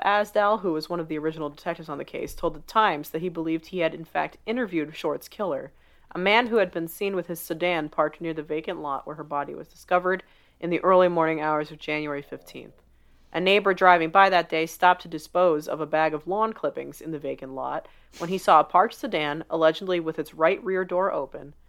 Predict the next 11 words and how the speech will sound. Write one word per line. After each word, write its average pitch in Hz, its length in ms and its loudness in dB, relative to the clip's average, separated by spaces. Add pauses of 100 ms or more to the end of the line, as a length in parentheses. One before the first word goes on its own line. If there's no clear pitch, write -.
(240)
and 175 120 -2
the 180 40 4
driver 190 380 8
of 196 80 -2
the 170 80 -2
sedan 147 420 -6
was 147 120 -8
standing 165 400 -2
in 151 60 -6
the 147 100 -4
lot. 147 320 -4